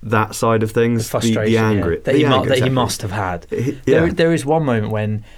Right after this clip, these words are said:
Speaker 2: when he talks about how, you know, every single time he wakes up, he loses his sight again because he can dream and his dreams are so vivid.
Speaker 1: Mm.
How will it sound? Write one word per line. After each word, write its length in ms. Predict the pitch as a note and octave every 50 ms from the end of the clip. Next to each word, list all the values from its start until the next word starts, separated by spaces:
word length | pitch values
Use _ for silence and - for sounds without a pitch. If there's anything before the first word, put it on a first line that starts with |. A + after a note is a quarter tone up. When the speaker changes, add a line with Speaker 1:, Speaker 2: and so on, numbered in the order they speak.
| - - -
Speaker 2:
when 140 | C3+ B2+ C3
he 100 | C3 A#2
talks 260 | - E3 D#3+ D3 D3
about 160 | - C#3 A#2+
how, 120 | - C3 B2+
you 80 | B2+
know, 240 | B2 B2 B2 B2 - - - - - - - - - - - - -
every 160 | D#3 C3+ C#3+
single 220 | - - C3+ C3 A#2+
time 240 | - C#3 C3 B2+ A#2+
he 80 | A#2+
wakes 300 | A#2 A#2+ A#2 A#2+ - -
up, 140 | B2 G#2+ -
he 100 | A#2 A2
loses 340 | A2 A2+ A2 G2+ G#2 A2+ G2
his 160 | G#2+ G#2 -
sight 240 | - B2+ A#2+ A2+ -
again 300 | - - F#2+ F2 F2 - -
because 220 | B2+ - - A2+ G#2
he 80 | B2 A#2+
can 120 | - A#2+
dream 480 | G#2 A2 A#2 B2 A#2 G#2+ G2 F#2+ G2 G#2 -
and 120 | G#2 G#2
his 140 | G#2 G#2+ G#2
dreams 300 | - C3+ B2 B2 G#2+ A#2
are 40 | G#2+
so 220 | - C3 A#2 A2
vivid. 460 | F#2+ A#2 A2+ G#2 G2+ F#2 - - - -
Speaker 1:
Mm. 200 | G2 F#2 E2